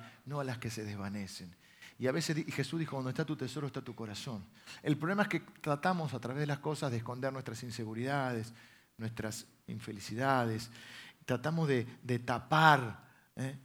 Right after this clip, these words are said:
A través, hay gente que va, ¿saben que está estudiado? Que casi el sesenta por ciento de la gente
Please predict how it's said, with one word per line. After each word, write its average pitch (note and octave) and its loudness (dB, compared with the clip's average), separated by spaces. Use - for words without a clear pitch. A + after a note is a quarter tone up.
A B2 -6
través, C3 -2
hay C#3+ 4
gente F3+ 2
que C#3+ 2
va, D#3+ 8
¿saben F3 2
que D3 2
está C#3+ 2
estudiado? C3 4
Que - -18
casi F3 4
el D#3+ 2
sesenta F3 0
por D#3+ -4
ciento B2+ -2
de A#2+ 0
la A#2+ 4
gente A#2+ -2